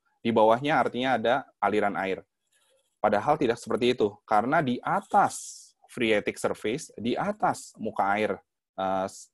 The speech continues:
pore water pressure equal to zero, ada yang namanya unsaturated soil properties. Di unsaturated soil properties ini, ketika ada hujan, hujan, air hujan bisa mengalir. Bukan artinya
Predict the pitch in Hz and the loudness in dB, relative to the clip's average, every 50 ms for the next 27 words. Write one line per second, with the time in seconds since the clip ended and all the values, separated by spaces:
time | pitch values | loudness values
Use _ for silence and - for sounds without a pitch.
0 | _ _ _ _ _ _ _ _ - 131 120 113 113 110 - 113 101 - 107 104 | _ _ _ _ _ _ _ _ 4 6 6 6 6 4 2 0 -2 0 -2 -2
1 | - - 95 101 98 - 107 92 - 101 107 160 190 - 95 87 110 185 - - | 0 -2 -4 -4 -2 -4 -6 -4 -4 -4 -2 0 0 2 2 0 0 -2 -6 -12
2 | _ - _ - _ - 107 120 127 139 165 165 160 147 123 120 117 117 120 131 | _ -20 _ -16 _ -2 -2 0 2 2 0 0 0 -2 -2 0 -2 -2 -2 -2
3 | 143 165 170 160 - 110 110 107 - - 107 - 117 104 104 98 95 - 127 123 | -4 -4 -6 -6 -4 -4 -4 -2 -2 -4 -4 -2 0 0 0 0 0 0 -2 -2
4 | - _ _ _ _ _ _ _ _ _ _ _ _ _ _ - - - - 110 | -2 _ _ _ _ _ _ _ _ _ _ _ _ _ _ -12 -4 0 4 6
5 | 107 110 120 143 - - - 101 - 101 90 - - 85 80 - - _ _ - | 6 6 6 4 2 0 -2 -2 0 -2 -6 -6 -6 -8 -10 -10 -16 _ _ -16
6 | - 107 110 131 185 220 226 190 - - _ _ - 120 113 110 107 - 110 101 | -12 -8 -2 0 2 2 2 0 -2 -6 _ _ -4 -4 -4 -2 -2 -2 -2 0
7 | - 107 101 101 92 107 - - 104 95 92 - 98 90 - 90 - - 92 - | 0 0 0 0 -2 -2 -4 -2 -2 -2 -2 -2 -4 -4 -4 -6 -6 -6 -8 -4
8 | - 165 151 107 101 139 - _ _ _ _ _ _ _ _ - - 117 - 151 | -4 -4 -4 -4 -6 -8 -12 _ _ _ _ _ _ _ _ -4 -2 0 0 0
9 | 143 - 147 131 - 110 110 104 107 120 185 113 107 85 82 92 131 156 _ _ | 2 4 4 4 4 4 2 0 0 -2 -4 -2 -2 -4 -4 -4 -8 -12 _ _
10 | _ _ _ - 151 135 117 107 - 139 139 151 139 - 120 127 135 135 143 127 | _ _ _ 0 0 2 2 2 2 0 2 2 0 0 0 0 0 0 0 0
11 | 113 147 175 156 127 - - 131 131 120 117 117 123 123 104 - - _ _ _ | 0 0 0 0 -2 -2 -2 -2 -2 -2 -2 0 2 2 0 0 -4 _ _ _
12 | _ _ _ _ _ _ _ _ _ _ _ - - 123 117 - 165 180 160 139 | _ _ _ _ _ _ _ _ _ _ _ -6 -6 -4 2 4 4 4 6 4
13 | 139 135 127 139 139 147 160 180 175 165 | 4 4 2 -2 -2 0 0 0 -2 -2